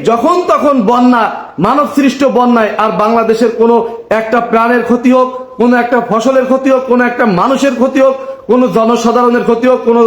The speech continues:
বা আমাদের দেশের ক্ষতি হোক। এ বিষয়ে যারা সংশ্লিষ্ট মহলের দায়িত্ব আছেন, তারা যদি একটু বিষয়টা ভেবে দেখেন,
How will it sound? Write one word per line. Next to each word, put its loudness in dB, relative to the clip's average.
বা -2
আমাদের 0
দেশের 0
ক্ষতি -2
হোক। 0
এ 2
বিষয়ে 2
যারা 0
সংশ্লিষ্ট 0
মহলের 0
দায়িত্ব 0
আছেন, 0
তারা 0
যদি 0
একটু 0
বিষয়টা 0
ভেবে 2
দেখেন, 0